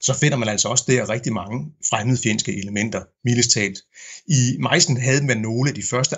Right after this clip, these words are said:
afbrændinger af flygtningecentre i to tusind og femten. Et og samme flygtningecenter i hjertet af Meissen blev an-, afbrændt to gange inden for fjorten dage,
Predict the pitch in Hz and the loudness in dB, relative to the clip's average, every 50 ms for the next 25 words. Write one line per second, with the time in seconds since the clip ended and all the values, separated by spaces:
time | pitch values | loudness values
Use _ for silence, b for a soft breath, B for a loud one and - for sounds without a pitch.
0 | - - - 156 196 190 190 135 117 113 117 110 104 101 98 95 - - - 135 | -12 -4 0 0 0 0 0 -4 -6 -6 -8 -8 -10 -10 -10 -12 -12 -8 -4 -4
1 | 170 - - 131 110 110 - - 113 117 120 - 110 104 - 123 110 - - 131 | -4 -4 -6 -8 -4 -4 -2 0 0 -2 -2 -4 -6 -6 -6 -4 -4 -2 -4 -2
2 | - - 139 131 127 - 120 104 - 117 101 110 - - 101 92 - _ B B | -4 -4 -6 -6 -6 -6 -8 -6 -6 -6 -6 -6 -6 -10 -14 -16 -16 _ B B
3 | B B B B B _ - 190 190 190 - - _ - 143 - - 127 120 156 | B B B B B _ 2 2 2 2 0 -6 _ 0 0 2 2 0 0 -4
4 | 165 147 - 151 156 - - 123 107 107 107 - 127 120 113 117 113 - 139 123 | -4 -4 -2 -2 -2 -2 -4 -8 -8 -4 -2 -2 -2 -2 -8 -12 -12 -12 -10 -10
5 | 117 107 113 120 139 151 160 131 110 107 98 98 113 123 - 139 107 - 127 127 | -6 -2 -2 0 0 -2 -4 -6 -6 -6 -6 -6 -4 -4 -4 -4 -2 -4 -4 -4
6 | - 120 139 165 190 - _ _ - 127 143 151 151 127 117 - - - - 220 | -2 -2 -2 -4 -4 -6 _ _ -6 -4 -4 -4 -4 -6 -8 -6 -2 2 2 2
7 | 202 - - 110 127 131 139 - 127 127 131 - 127 - - 127 117 127 131 123 | 2 2 -2 -2 -2 -4 -4 -2 -2 -2 -2 -2 -4 -4 -4 -2 -2 -2 -2 -4
8 | 95 101 92 95 101 95 | -6 -6 -8 -8 -10 -10